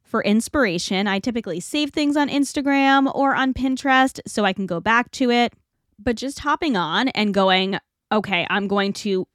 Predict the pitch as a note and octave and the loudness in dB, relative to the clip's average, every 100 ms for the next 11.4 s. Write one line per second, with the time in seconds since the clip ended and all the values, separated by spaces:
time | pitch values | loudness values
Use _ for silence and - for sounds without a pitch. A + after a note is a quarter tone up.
0 | - E3+ G3+ G3+ A3 A3 A3 - G#3 G#3+ | -12 -4 2 4 4 2 2 2 2 2
1 | A3 G3 - G#3 F#3+ - F#3+ F3+ F#3+ - | 2 0 -2 -4 -4 -2 0 0 0 -2
2 | G2+ G2 - - - B3 C4 B3+ A3 B3+ | -4 -4 -8 -16 -8 2 2 4 2 2
3 | C#4 C#4 G#3 G3+ F#3+ A3 A3+ G#3+ G#3 G3 | 2 0 -2 -2 0 0 0 0 2 0
4 | - F3 F3 E3+ F#3+ A3+ - - G#3 F3+ | -2 -6 -2 0 0 0 -6 -2 -2 -2
5 | - B3+ B3 G#3+ F#3 E3+ F#3+ A3+ A#3 A3+ | -6 -2 0 0 -2 -4 -4 0 0 0
6 | G3+ G3+ F3+ F#3+ F#3 F3+ F3 F3+ E3+ E3 | -2 -2 -4 -4 -4 -4 -4 -6 -6 -6
7 | C3 A#1+ C#2+ - - - - A#3 G#3 A#3+ | -6 -8 -12 -16 -20 -14 -2 0 0 0
8 | D4 B3+ A3 A3 G#3 F#3+ F3 - - F#3 | -2 -2 -2 -2 0 -2 -2 -8 -6 -4
9 | - D4 D4+ A#3+ G3 F#3+ E3 - G3+ A#3 | 0 2 4 4 2 -2 -4 -4 -2 2
10 | C#4+ D4 D4+ - C4 C#4+ D4 C#4 F#3+ F#3+ | 2 2 -2 -4 -4 -2 -2 -2 -2 -4
11 | F3+ - A3+ | -6 -4 -4